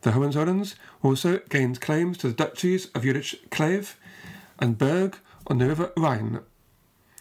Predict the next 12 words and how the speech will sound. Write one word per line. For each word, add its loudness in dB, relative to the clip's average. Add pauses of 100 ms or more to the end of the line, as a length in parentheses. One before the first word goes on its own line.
(380)
These 2
lay 2
on 0
the 2
outer 0
western 0
edge 0
of -2
the 4
Holy 2
Roman 0
Empire, -2